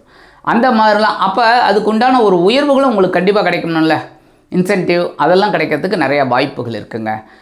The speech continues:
அதே மாதிரி தொழில் வியாபாரத்துலேயும் கொஞ்சம் பரபரப்பா இருக்கக்கூடிய ஒரு சூழல் உங்களுக்கு கண்டிப்பாக அமையும். ஏழாம் இடத்துல இருக்கிற சுக்கிர பகவான் சில நேரங்கள்ல கொஞ்சம் பரபரப்பா இருக்கக்கூடிய ஒரு சூழலை உங்களுக்கு உண்டாக்கி கொடுப்பார்.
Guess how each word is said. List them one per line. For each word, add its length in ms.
அதே 300
மாதிரி 520
தொழில் 380
வியாபாரத்துலேயும் 600
கொஞ்சம் 440
பரபரப்பா 500
இருக்கக்கூடிய 560
ஒரு 140
சூழல் 480
உங்களுக்கு 460
கண்டிப்பாக 600
அமையும். 380
ஏழாம் 360
இடத்துல 760
இருக்கிற 300
சுக்கிர 280
பகவான் 480
சில 240
நேரங்கள்ல 560
கொஞ்சம் 320
பரபரப்பா 540
இருக்கக்கூடிய 420
ஒரு 180
சூழலை 420
உங்களுக்கு 520
உண்டாக்கி 380
கொடுப்பார். 460